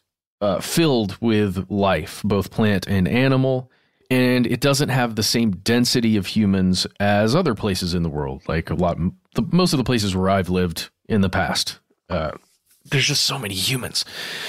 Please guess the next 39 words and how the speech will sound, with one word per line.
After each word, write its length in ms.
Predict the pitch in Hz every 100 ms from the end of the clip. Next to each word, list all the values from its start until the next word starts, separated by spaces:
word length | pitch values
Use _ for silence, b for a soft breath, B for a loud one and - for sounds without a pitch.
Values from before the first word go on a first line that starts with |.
| B
In 180 | - 170
parts 300 | 139 175 185
of 100 | 156
Java, 320 | 117 117 113
there 180 | 107 143
are 60 | 151
not 320 | 156 196 -
that 180 | 95 -
many 220 | 90 80
humans, 580 | 78 90 78 65 - - _ _ _ _ -
but 160 | 127
there 160 | 127 127
are 140 | 123
places 500 | 127 127 127 117 123
for 180 | - -
humans 440 | 107 107 104 95
to 80 | -
travel 500 | - 120 110 95 95
and 100 | 90
to 80 | 90
visit. 580 | 92 170 170 107 95 _ _ _ _
But 120 | 185
sometimes 560 | 185 165 147 123 127 113
when 160 | 113
a 40 | 110
human 640 | 139 139 123 120 123 147 _
travels 420 | - 90 95 110
out 300 | 107 101 110
into 200 | 104 104
these 200 | 92 104
places 380 | 87 92 92 110
where 100 | 101
there 180 | 92 90
are 160 | 90 110
lots 280 | 90 95
of 100 | 135
plants 300 | 110 107 104
and 80 | 131
animals, 580 | 156 190 139 113 175 -